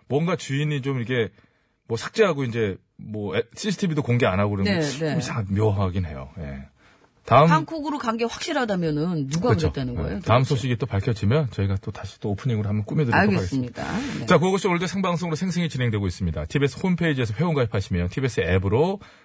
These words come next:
Speaker 1: 간편하게 무료로 글 쓰실 수 있고요. 회원 가입 안 하셔도 앱으로 방송을 들으실 수가 있습니다. 앱 참여 어려우신 분들은 샵 영구오일 오십 원 유료 문자, 장문과 사진 전송 백 원,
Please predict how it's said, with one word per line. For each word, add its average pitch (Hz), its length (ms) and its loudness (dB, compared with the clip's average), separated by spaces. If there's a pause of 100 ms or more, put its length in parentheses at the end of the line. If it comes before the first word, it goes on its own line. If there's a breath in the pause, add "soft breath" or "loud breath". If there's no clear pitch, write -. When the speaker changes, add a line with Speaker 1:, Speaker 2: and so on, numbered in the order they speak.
(100)
Speaker 1:
간편하게 113 400 2
무료로 117 640 2 (240 soft breath)
글 143 240 2
쓰실 147 240 -6
수 - 140 -8
있고요. 156 440 0 (400 loud breath)
회원 202 160 4
가입 196 160 4
안 165 140 2
하셔도 156 320 0
앱으로 139 260 0
방송을 165 540 0
들으실 123 240 -2
수가 123 160 -2
있습니다. 95 580 0 (380 soft breath)
앱 165 120 4
참여 175 280 0
어려우신 156 340 0
분들은 156 220 -2
샵 170 240 -2
영구오일 127 400 0
오십 110 260 -2
원 120 100 0
유료 98 140 0
문자, 135 500 0
장문과 95 460 -2
사진 104 200 -2
전송 90 220 -2
백 80 160 -6
원, 196 400 2